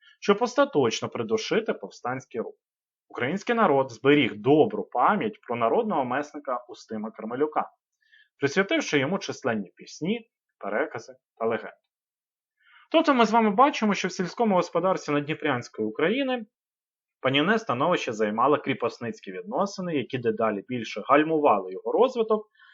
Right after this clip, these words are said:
а самі вони переживали кризу, кризу кріпосництва.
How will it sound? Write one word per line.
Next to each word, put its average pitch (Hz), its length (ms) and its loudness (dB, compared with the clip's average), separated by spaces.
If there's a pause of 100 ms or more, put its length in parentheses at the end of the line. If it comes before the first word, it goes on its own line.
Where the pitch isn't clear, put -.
(260)
а 202 160 12
самі 277 640 0 (240)
вони 165 300 0
переживали 160 840 0 (680)
кризу, 190 580 0 (280)
кризу 226 420 -2
кріпосництва. - 800 -8